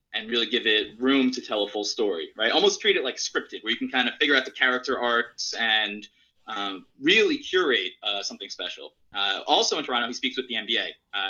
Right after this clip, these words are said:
and David Denenberg from N B A Entertainment, uh, and talked to him about the idea. And, you know, I think N B A Entertainment for a long time was hoping to do something with this footage because they knew it would really, really move the needle. Uh, and so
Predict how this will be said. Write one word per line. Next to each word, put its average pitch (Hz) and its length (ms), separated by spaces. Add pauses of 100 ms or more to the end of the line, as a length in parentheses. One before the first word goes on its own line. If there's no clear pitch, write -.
and 104 200
David 117 240
Denenberg 110 540
from 107 200
N 120 80
B 110 100
A 107 40
Entertainment, 175 540 (500)
uh, 110 220
and - 80
talked 143 220
to 135 60
him 165 80
about 123 260
the 101 80
idea. 95 400
And, 104 200
you 101 60
know, 92 120
I 98 80
think 120 220
N 135 100
B 135 120
A 135 40
Entertainment 127 600
for 123 60
a 117 60
long 160 280
time 107 200
was 104 120
hoping 127 260
to 107 80
do 107 140
something 104 340
with 98 140
this 98 140
footage 95 500
because 117 220
they 113 120
knew 120 320
it 110 140
would 101 200 (100)
really, 104 300
really 110 280
move 101 220
the 101 100
needle. 110 380 (480)
Uh, 95 340
and 113 160
so 117 460